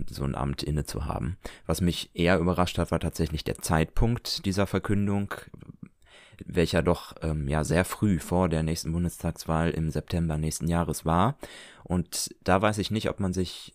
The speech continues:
ähm, einen großen Gefallen mitgetan hat, denn jetzt wird natürlich extrem in der nächsten Zeit auf Olaf Scholz geschaut.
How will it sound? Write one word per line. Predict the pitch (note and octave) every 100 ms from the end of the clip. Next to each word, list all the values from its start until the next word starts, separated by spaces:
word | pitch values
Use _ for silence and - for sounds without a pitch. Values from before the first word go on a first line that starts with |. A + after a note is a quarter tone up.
| -
ähm, | E2 E2 E2 D#2
einen | -
großen | F2 F2+ F#2 E2
Gefallen | - F#2+ F2
mitgetan | D#2 - - D#2 D#2
hat, | -
denn | D#2+
jetzt | D#2+ -
wird | E2
natürlich | D#2+ D#2+ D#2+ E2
extrem | - - - A2 F2+
in | C2+
der | D2
nächsten | D#2 - D#3+
Zeit | D#2+ E2 -
auf | F#2 -
Olaf | E2+ -
Scholz | F#2 F2+ - - - - -
geschaut. | D#2+ - E2+ F#2 C3+ -